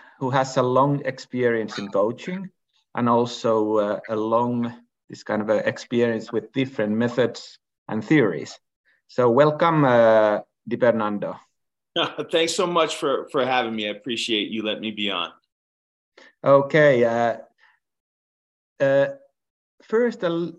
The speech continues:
Speaker 1: a short introduction of yourself. So please, uh, what is your, how to say, path to the co-, in, in coaching?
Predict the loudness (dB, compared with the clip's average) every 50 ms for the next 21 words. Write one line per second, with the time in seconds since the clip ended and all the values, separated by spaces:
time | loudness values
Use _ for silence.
0 | _ -10 -10 -8 -8 -4 -4 0 2 2 0 2 0 -2 -2 -2 -4 -8 -6 -4
1 | -4 -4 -6 -6 -8 -6 -4 -4 -4 -6 -8 -2 0 0 0 0 0 0 0 2
2 | 2 2 -2 -4 -12 -20 -10 -6 -4 -2 -2 -2 -2 -4 -6 -6 -6 -6 -4 -4
3 | -6 -6 -6 -6 -6 -4 -4 -6 -8 -10 _ _ _ _ _ _ -4 -2 0 0
4 | -2 -2 0 0 2 4 4 4 2 0 -4 -12 _ _ _ _ _ _ _ _
5 | _ _ _ _ -6 -6 -4 -4 -6 -2 0 0 0 0 0 0 0 0 0 -2
6 | -4 -18 -20 -12 -8 -8 -6 -6 -6 -4 -2 -2 0 0 -2 -4 -2 -2 -2 -2
7 | 0 0 -2 0 2 0 0 0 -2 -6 -10 -12